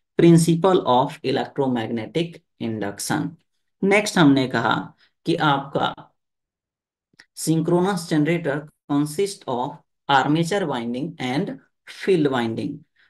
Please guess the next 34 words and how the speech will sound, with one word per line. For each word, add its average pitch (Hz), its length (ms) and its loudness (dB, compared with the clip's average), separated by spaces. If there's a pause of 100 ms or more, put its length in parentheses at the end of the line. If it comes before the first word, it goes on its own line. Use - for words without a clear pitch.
अगर 180 260 4
आप 165 360 2
डीसी 170 440 -2
मशीन 180 420 -4
से 175 260 -6
compare 180 580 -2
करेंगे 117 400 -4 (400)
तो 156 60 2 (140)
इसमें 190 280 0
आपका 156 340 2
हमने 151 340 2
कहा 127 220 -4 (180)
in 147 200 0
डीसी 170 440 -4
आपका 139 380 -4
मशीन 151 580 -2 (360)
armature 160 560 2
आपका 143 500 -2
winding 151 480 0
क्या 175 220 -2
करता 123 280 -8
है, 135 180 -2
Rotate 143 480 0
करता 123 340 -6
है, 139 280 -4 (320)
जबकि 147 320 -2
field 185 460 -2
का 147 140 0
winding 131 720 -4
stationary 151 600 -2
होता 123 320 -4
है। - 280 -12 (500)
ठीक 202 200 4
है, 156 100 0